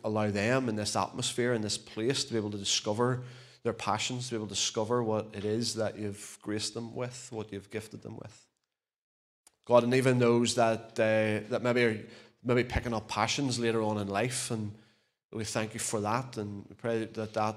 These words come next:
would, that that would be a reality among us, God. Those things that maybe people told us we couldn't do, or those things that we laid aside because of the, the circumstances of life, God, I just pray that there would even be a season, God, that you would allow us to,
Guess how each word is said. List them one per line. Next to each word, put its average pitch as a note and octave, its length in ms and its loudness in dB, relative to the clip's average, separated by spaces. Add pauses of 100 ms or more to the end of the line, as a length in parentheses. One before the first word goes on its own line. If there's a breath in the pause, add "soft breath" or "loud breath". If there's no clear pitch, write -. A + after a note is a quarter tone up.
(120)
would, G#2+ 360 -6 (200)
that G#2+ 140 -10
that G2+ 160 0
would C3 120 -4
be B2 100 2
a B2+ 100 4
reality A#2+ 480 0
among A#2+ 260 -4
us, - 300 -10
God. B2 240 -8 (720)
Those A2 180 -2
things A2 200 0
that A#2 100 -6
maybe A2 180 0
people G#2+ 260 -4
told G#2+ 220 -2
us G#2 140 -2
we G2+ 80 -4
couldn't G2+ 240 -6
do, G#2+ 320 -2 (360)
or G#2 480 -6 (720)
those G#2+ 140 -4
things G#2+ 180 -2
that A2+ 80 -4
we G#2+ 80 -2
laid G#2 180 2
aside A2+ 480 2
because G#2+ 280 -4
of - 400 -8
the, G#2+ 280 -2 (380)
the G#2+ 80 -8
circumstances G#2 800 -2
of G2 160 -6
life, G#2 460 -4
God, A#2 160 -2
I A2+ 60 -2
just G#2 180 -8
pray G#2+ 180 0
that G#2 120 -2
there G2+ 80 -6
would G#2 100 -4
even G2 120 -10
be G2 120 -2
a F#2 80 -4
season, G#2+ 520 -4
God, A2+ 220 -2
that G2 80 -8
you G#2 60 -6
would G2+ 100 -4
allow G2+ 140 0
us G2 160 -4
to, G2 180 -8